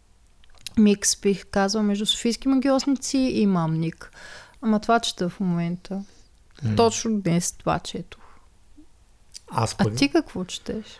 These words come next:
Speaker 2: А, аз чета Жега две, а, на Майкъл Ман и Мек Гарднер, мисля, че се казва коавторът му, което е хем продължение, хем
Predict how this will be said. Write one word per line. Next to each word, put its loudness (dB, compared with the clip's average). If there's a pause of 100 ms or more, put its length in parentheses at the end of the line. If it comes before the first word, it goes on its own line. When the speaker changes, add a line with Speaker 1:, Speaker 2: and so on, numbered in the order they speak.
(140)
Speaker 2:
А, 0
аз 0
чета 0
Жега 2
две, -2 (560)
а, -4
на -4 (300)
Майкъл 0
Ман 0
и -2
Мек 0
Гарднер, -2
мисля, -6
че -12
се -8
казва -4 (100)
коавторът -4
му, -2 (520)
което 4
е 2 (260)
хем 2
продължение, 2
хем 2